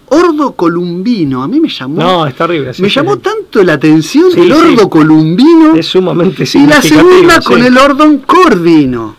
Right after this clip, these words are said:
Speaker 1: la sería la de los dominicos de, de Santo Domingo de Guzmán.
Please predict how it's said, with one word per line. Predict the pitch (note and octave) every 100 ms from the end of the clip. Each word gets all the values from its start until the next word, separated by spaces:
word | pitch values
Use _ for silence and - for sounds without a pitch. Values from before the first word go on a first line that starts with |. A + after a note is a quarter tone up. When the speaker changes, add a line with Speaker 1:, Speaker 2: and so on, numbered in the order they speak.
| -
Speaker 1:
la | C#3
sería | C3 D3+ F3+ A3+
la | G3
de | C#3+
los | C3+ C3
dominicos | C#3 D#3 A3 C4+ D#3+ C#3
de, | C3+ C3
de | B2+ C3 B2 -
Santo | D#3+ E3 D#3+
Domingo | D#3+ F#3+ F3
de | D#3
Guzmán. | C#3+ D3 D#3+ C3